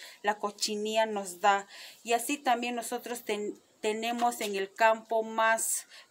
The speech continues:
plantas como es el pericón, como es la, este, otras plantas que nosotros ocupamos para,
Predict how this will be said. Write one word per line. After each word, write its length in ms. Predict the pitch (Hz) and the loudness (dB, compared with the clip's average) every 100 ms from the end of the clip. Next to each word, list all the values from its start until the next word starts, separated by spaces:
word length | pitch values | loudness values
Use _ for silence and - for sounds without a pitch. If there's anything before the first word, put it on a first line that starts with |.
| - | -2
plantas 800 | 226 220 220 220 226 226 - - | 6 6 6 0 2 2 0 -4
como 320 | 214 202 202 | -4 -2 -2
es 220 | 214 220 - | 0 0 0
el 200 | 196 190 | -2 -2
pericón, 880 | 190 185 175 - 214 214 220 226 214 - - - - | -2 -2 -6 -2 2 4 2 -4 -14 -18 -20 -20 -4
como 320 | 214 214 208 | -2 -2 -2
es 320 | 214 220 220 | 2 2 0
la, 240 | 214 196 190 | 0 0 0
este, 760 | 185 - - 190 185 185 185 - - - - _ _ _ _ _ - - _ | -2 -8 -4 -2 2 0 -2 -12 -18 -18 -20 _ _ _ _ _ -14 -14 _
otras 400 | 233 233 214 208 | 2 2 -2 -6
plantas 760 | - 220 214 220 - 226 - - - - | 2 4 4 2 2 2 2 -10 -18 -14
que 100 | - | -6
nosotros 540 | 208 208 233 226 226 220 | -4 -2 -2 -2 -2 -4
ocupamos 720 | 214 - 196 226 220 220 226 | -8 -10 0 4 4 2 -6
para, 520 | - 214 208 180 180 | -2 0 2 0 -4